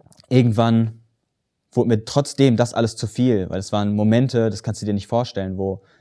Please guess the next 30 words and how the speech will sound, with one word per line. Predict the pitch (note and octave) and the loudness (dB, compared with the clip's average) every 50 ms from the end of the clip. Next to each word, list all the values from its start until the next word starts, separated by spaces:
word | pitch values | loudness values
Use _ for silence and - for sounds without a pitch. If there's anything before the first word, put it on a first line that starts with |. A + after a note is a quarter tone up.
| _ _ _ | _ _ _
wo | G#2+ | -6
ich | G2 - | -2 -2
von | A2 G2+ | 0 0
seinen | G#2+ G2+ G#2 F#2+ | 2 0 0 0
Töchtern | - A#2+ A#2+ - - G#2+ G2+ | 0 -2 -2 0 -4 -4 -4
sogar | G2+ G2+ F#2+ G2 F#2+ F#2+ C#2+ | -4 -4 -2 -2 -2 -2 -2
irgendwie | F#2 G2+ G2 G2 | -2 -4 -4 -6
Sklave | - - - G#2+ G2+ A2 A#2+ A#2+ G#2 G2+ | -6 -6 -2 0 2 2 2 2 0 0
und | G2 G#2 G2+ | -2 -2 -2
Bimbo | - A2+ B2 B2+ A#2 A2 | 0 0 2 2 2 2
genannt | G2+ G#2 G2+ G2+ G2+ G2 - | 0 0 -2 -2 -4 -4 -4
wurde | - G#2+ G2+ G2 G2 | -2 -2 -2 -2 -4
und | F#2+ G2 - | -6 -6 -6
so | G2+ G2+ G2 | -4 -4 -2
und | G2+ G2 - | -4 -4 -6
er | - G2 G2+ G2 G2 - _ _ _ - | -4 -4 -4 -6 -6 -10 _ _ _ 2
mich | A2+ B2 C#3 C3 - | 4 4 4 4 2
genutzt | - B2 A#2+ B2+ C#3 C3+ - - - | 2 2 4 4 2 0 -4 -4 -2
hat, | A#2 A#2 A2 - | -2 -2 -2 -4
um, | - G#2 G#2 G2+ G2 G2+ - _ _ _ | -6 -4 -2 -2 -4 -4 -10 _ _ _
um | - G#2+ A2 G2+ G2 - _ _ _ _ _ _ | -6 -4 -4 -4 -4 -8 _ _ _ _ _ _
irgendwie | A2+ A#2 A#2 A2 A2 G#2 | 0 2 2 2 2 2
lustige | G2+ A2 B2+ B2+ - - B2+ G#2+ A#2 G#2+ | 4 2 2 2 2 -2 0 2 2 2
Momente | G#2+ G#2 G#2+ A2+ C#3 C#3 B2+ G#2+ | 4 4 4 2 2 2 0 0
bei | G#2 G2+ | 0 -2
seinen | F#2+ G2+ G2 G2 | -2 -2 -4 -4
Freunden | F#2+ - - G#2+ A2 A#2+ - A2 | -6 -4 -2 -2 -2 0 -2 -4
zu | - - | -8 -10
schaffen | G#2+ - A2 G2+ G2 - G#2 G#2 G2+ G2+ G2 F2 | -8 -6 -6 -6 -6 -4 -6 -4 -4 -4 -6 -8
und | - D2 F2 F#2+ - | -10 -12 -12 -12 -14